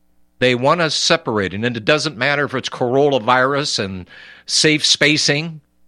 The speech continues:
or black and white issue or Republican versus Democrat. They've been trying to split us for years and destroy the family.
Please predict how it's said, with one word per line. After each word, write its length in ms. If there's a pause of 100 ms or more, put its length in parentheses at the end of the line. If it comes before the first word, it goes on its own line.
(460)
or 200
black 360
and 120
white 220
issue 380
or 160
Republican 640
versus 360
Democrat. 600
They've 160
been 140
trying 400
to 80
split 360
us 180
for 200
years 420
and 120
destroy 480
the 80
family. 580